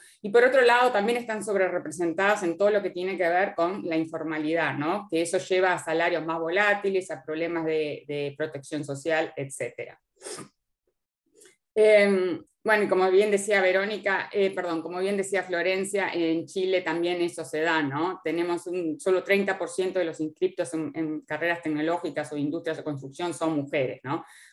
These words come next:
Cuando en, en el caso de la educación o salud es el setenta por ciento. Entonces, uno de los primeros trabajos del libro, lo primero que trata de hacer es cuantificar las ganancias generadas por, por el,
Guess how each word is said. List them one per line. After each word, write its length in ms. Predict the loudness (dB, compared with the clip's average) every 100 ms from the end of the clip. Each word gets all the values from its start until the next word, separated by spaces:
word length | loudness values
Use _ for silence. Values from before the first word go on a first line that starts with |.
| _
Cuando 520 | 2 4 6 6 6
en, 300 | 4 0 -2
en 140 | -4
el 100 | -4
caso 220 | -4 -4 -2
de 80 |
la 120 | 0 0
educación 480 | -2 -6 -4 -2
o 60 | -2
salud 320 | -2 2 4
es 120 | 4
el 100 | 2
setenta 420 | -4 -4 -4 -4 -6
por 140 | -8
ciento. 340 | -10 -18 -20 _ _ _ -20 -20 -20 -20 _
Entonces, 300 | 2 2 4
uno 220 | 6 8
de 80 | 8
los 100 | 6
primeros 460 | 2 0 0 0 0
trabajos 440 | -2 -2 0 0
del 180 | 0 -2
libro, 380 | -4 -2 -2 0
lo 200 | -2 -4
primero 320 | -6 -2 -2
que 60 | 0
trata 240 | -2 -2
de 60 | -4
hacer 220 | -2 -2
es 140 | 0
cuantificar 1080 | 0 0 0 -6 -6 -12 -2 2 4 2 -6 -14 -20 -12
las 160 | -8 -4
ganancias 480 | -2 0 0 0 -2
generadas 640 | -2 0 2 2 2 0
por, 240 | -4 -2
por 160 | 0 0
el, 160 | 0